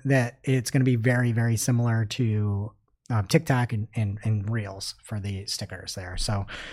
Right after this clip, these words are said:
um, YouTube is explaining it by saying, "Beginning in the next two weeks, we'll run a small experiment for creators on I O S that gives creators the ability to play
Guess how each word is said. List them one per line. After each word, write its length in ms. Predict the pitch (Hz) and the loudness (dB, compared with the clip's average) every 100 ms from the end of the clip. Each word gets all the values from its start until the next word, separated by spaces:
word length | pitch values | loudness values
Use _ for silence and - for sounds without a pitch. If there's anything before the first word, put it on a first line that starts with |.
| - - | -16 -10
um, 220 | - 101 117 | -6 -6 2
YouTube 400 | 139 151 156 139 | 2 6 6 6
is 100 | 123 | 2
explaining 500 | 117 - 139 131 127 | 0 4 6 8 6
it 200 | 123 - | 2 2
by 140 | 117 | 2
saying, 320 | - 120 117 | 4 4 6
"Beginning 360 | 113 135 180 185 | 8 10 10 10
in 120 | 175 | 10
the 80 | 160 | 12
next 300 | 151 151 - | 10 6 0
two 160 | 127 127 | 4 8
weeks, 320 | 170 170 - | 6 6 -4
we'll 100 | 123 | -2
run 220 | 123 120 | 0 0
a 40 | |
small 360 | 107 - 123 117 | 0 0 0 0
experiment 520 | 110 - 117 117 113 | -2 0 2 4 2
for 140 | - 110 | -2 -2
creators 400 | 123 117 110 113 | 0 2 2 0
on 80 | |
I 260 | 104 107 113 | 0 0 2
O 100 | 107 | 4
S 320 | 135 165 - | 4 2 0
that 100 | - | -2
gives 240 | 120 113 - | 2 2 2
creators 380 | - 113 110 107 | 0 2 2 0
the 80 | |
ability 340 | 110 113 107 110 | 0 0 2 0
to 60 | |
play 240 | 113 101 | 0 -2